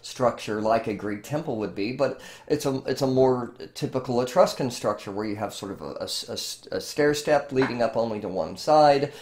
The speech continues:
the front of the building. Then you have a little porch area, uh, with columns supporting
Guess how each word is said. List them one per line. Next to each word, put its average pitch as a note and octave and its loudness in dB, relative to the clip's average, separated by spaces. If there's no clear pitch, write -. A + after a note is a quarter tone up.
the A2 -2
front A2 -2
of G#2 -8
the G2+ -6
building. G2+ -4
Then A#2+ 0
you A#2 0
have G#2 -2
a - -2
little G#2 -2
porch F#3 2
area, D3+ 6
uh, G#2+ 4
with G2 -2
columns A2+ 4
supporting A2 0